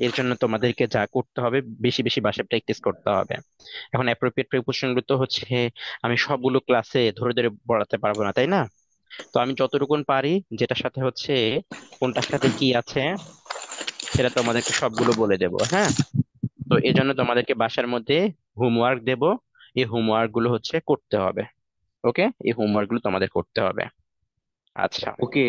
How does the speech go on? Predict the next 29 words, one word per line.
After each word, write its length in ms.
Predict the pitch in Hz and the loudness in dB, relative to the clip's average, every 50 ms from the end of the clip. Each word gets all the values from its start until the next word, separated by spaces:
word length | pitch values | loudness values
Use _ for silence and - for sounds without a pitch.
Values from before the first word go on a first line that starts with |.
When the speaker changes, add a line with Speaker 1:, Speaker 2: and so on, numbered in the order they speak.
| 113 120 117 | 2 2 2
Speaker 1:
ভাইয়ারা 280 | 123 127 123 113 127 | 2 4 4 4 4
Speaker 2:
ডান। 80 | 120 117 | 4 2
Speaker 1:
আর-, 80 | 117 117 - - _ _ _ _ _ _ _ _ _ _ _ _ _ _ _ _ _ _ _ _ _ _ _ _ _ _ _ _ _ _ | 0 -4 -8 -20 _ _ _ _ _ _ _ _ _ _ _ _ _ _ _ _ _ _ _ _ _ _ _ _ _ _ _ _ _ _
ঠিক 260 | - 135 110 101 - | -2 0 0 2 2
আছে, 380 | 90 87 - - - - 104 107 - - - - _ _ _ _ _ _ - - - - _ | 0 -2 -2 -4 -10 -12 -14 -14 -16 -16 -18 -20 _ _ _ _ _ _ -20 -20 -20 -12 _
করতে 340 | - 156 139 - _ - 147 | -2 -2 -2 -2 _ 0 0
হবে, 260 | 139 123 98 95 90 78 71 - - 123 | 2 2 2 2 2 2 0 -2 0 0
রিপিট 280 | 120 123 - - 143 - | 0 0 0 -2 -4 -2
করতে 280 | - 156 - _ - 123 | -2 -2 -2 _ -2 -2
হবে 120 | 113 98 | 0 2
ভাইয়া, 280 | 95 98 110 123 151 156 | 2 2 2 2 2 2
নয়তো 320 | 117 113 110 107 127 127 | 0 0 0 2 2 2
ভাই 140 | 120 127 123 | 2 2 0
কিন্তু 240 | - 143 123 120 117 | 0 -2 -4 -6 -6
ধরা 340 | 107 110 113 113 117 110 | -4 -4 0 0 2 2
খাবা 240 | 104 - 101 95 87 | 2 0 -2 -2 -2
তুমি। 340 | - - 90 95 98 101 104 _ _ _ - - _ _ _ _ _ _ - | -4 -4 -6 -6 -8 -10 -12 _ _ _ -20 -20 _ _ _ _ _ _ -4
এখন 520 | - 123 127 151 147 139 123 113 101 - - - _ _ _ _ _ _ _ _ _ _ _ _ _ - - - 120 | -4 -2 0 0 0 0 -2 -2 -4 -8 -12 -18 _ _ _ _ _ _ _ _ _ _ _ _ _ -18 -10 -2 0
দেখো, 240 | 120 127 135 - 170 | 0 0 0 2 0
একটা 260 | 139 110 - - 131 | 0 0 0 0 0
জিনিস 220 | 117 110 113 117 101 - - - | 0 0 0 -2 -2 -4 -6 -4
যদি 140 | 120 120 120 | -4 -4 -2
তুমি 200 | - 120 117 117 | -2 -2 -2 -2
বুঝো, 640 | 104 110 113 104 - - 120 113 131 175 208 220 180 - | 0 0 -2 -2 -2 -2 -2 0 0 -2 -2 -4 -6 -4
তোমরা 180 | 110 107 104 | -2 0 -2
যদি 160 | 104 101 - | -2 -2 -4
বুঝো, 480 | 101 98 101 107 101 - 110 107 107 117 131 _ _ _ _ _ - - - - - - | -4 -2 -2 -2 0 -2 -4 -4 -4 -6 -10 _ _ _ _ _ -20 -20 -20 -20 -8 -4
তাহলে 300 | 127 123 127 131 127 139 | -2 0 2 2 2 2
হচ্ছে 800 | 135 135 135 - - - - - - 147 143 143 143 143 143 147 | 2 2 0 -2 -4 -8 -8 -4 -2 0 2 2 2 2 0 -2